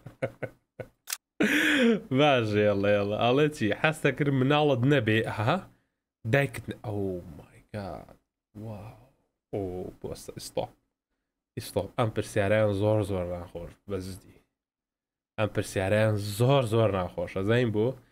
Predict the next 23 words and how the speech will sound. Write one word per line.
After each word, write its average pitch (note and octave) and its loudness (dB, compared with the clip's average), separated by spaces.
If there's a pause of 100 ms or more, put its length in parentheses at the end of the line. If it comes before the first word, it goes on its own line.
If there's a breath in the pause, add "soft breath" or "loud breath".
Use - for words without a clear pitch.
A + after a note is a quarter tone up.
(280 soft breath)
ئەڵێ C3 4
دایکت C3+ 2
نەبێت A2+ 2 (500)
کە، F#2 0 (880)
ئە، G2 0 (460)
ئەوە G#2 0
شتێکی G#2+ -4 (100)
زۆر، C#3 2
زۆر G2 0
ناخۆشە. F2+ -6 (200)
یعنی F#2 -8 (220)
هیچ A2+ -2
شتێ G#2 -2
بەقە F#2+ -2
دایک G2 0
و F#2+ -4
باوک G2+ 2
مهم G#2+ 0
نییە G2 0
لە F#2 -6
دنیا، F2+ -8
هیچ G2+ -6
شتێک. G2+ -4